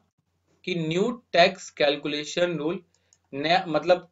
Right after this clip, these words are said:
tax निकालना वो सिंपल सा formula होता है sale tax minus purchase tax। ये आपको net answer देता है कि आपको government को कितना देना और government से कितना लेना है।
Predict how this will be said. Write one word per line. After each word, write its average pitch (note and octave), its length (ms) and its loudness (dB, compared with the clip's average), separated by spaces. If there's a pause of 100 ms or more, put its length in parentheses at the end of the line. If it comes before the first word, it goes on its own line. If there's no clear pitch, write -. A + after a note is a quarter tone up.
(100)
tax E3+ 220 -6
निकालना F3 380 2
वो F#3 80 -2
सिंपल D#3 400 -2
सा F#3 120 -8
formula D3+ 380 2
होता D3+ 140 -2
है F3 60 0
sale E3 380 -2
tax F#3 240 -4
minus D#3+ 440 -4
purchase A#2+ 480 0
tax। - 160 -20 (640)
ये D#3+ 140 0
आपको F#3+ 340 6
net D#3+ 320 0
answer C#3 320 0
देता C3 280 0
है D3+ 180 0 (300)
कि D3+ 40 2
आपको D3 320 4
government C#3+ 380 0
को E3+ 100 -6
कितना C#3+ 340 -8
देना B2 280 -6
और D#3+ 100 -6
government A#2+ 300 -6
से C#3+ 100 -12
कितना B2 300 -10
लेना A2+ 280 -10
है। - 60 -20